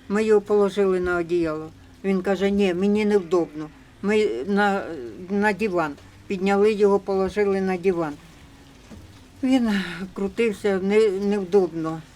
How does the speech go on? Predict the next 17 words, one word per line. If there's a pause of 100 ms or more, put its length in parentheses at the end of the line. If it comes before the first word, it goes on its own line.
(200)
«Опять
положіть
мене
той». (280)
Або,
м, (580)
каже: (380)
«Надо
в
туалет». (100)
Ми
його (540)
мостимо
в
туалет,
Господі. (1040)
О,